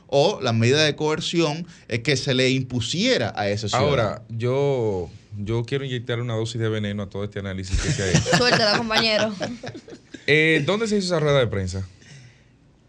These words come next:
Speaker 1: El Ministerio de Relaciones Exteriores.
Speaker 2: No, no, no, me refiero a la de Jean Alain y su cuerpo de abogados.
Speaker 1: Ah, bueno, debió haber sido en su oficina, no, no, no sé.
Speaker 2: Porque si no fue en su oficina, él está preso casi de nuevo.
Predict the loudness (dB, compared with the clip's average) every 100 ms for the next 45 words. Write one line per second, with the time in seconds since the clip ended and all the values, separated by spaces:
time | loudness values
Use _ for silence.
0 | _ -20 -12 -8 -6 -6 -4 -2 -4 -6
1 | -6 -10 -10 -10 -10 -12 -18 -8 -4 -2
2 | -2 0 -2 -2 -2 0 0 -2 -2 -2
3 | -4 -4 -4 -6 -6 -8 -10 -6 -6 -2
4 | -2 -2 -2 -4 -4 -6 -4 -4 -6 -10
5 | -12 -10 -10 -8 -6 -6 -6 -6 -6 -8
6 | -12 -10 -12 -12 -16 -16 -14 -14 -12 -12
7 | -14 -14 -8 -4 -4 -4 -4 -2 -4 -4
8 | -4 -4 -4 -4 -4 -2 -4 -4 -8 -14
9 | -20 _ _ _ _ _ _ _ _ -8
10 | -4 -2 0 -2 -2 -2 -4 -4 -4 -4
11 | -6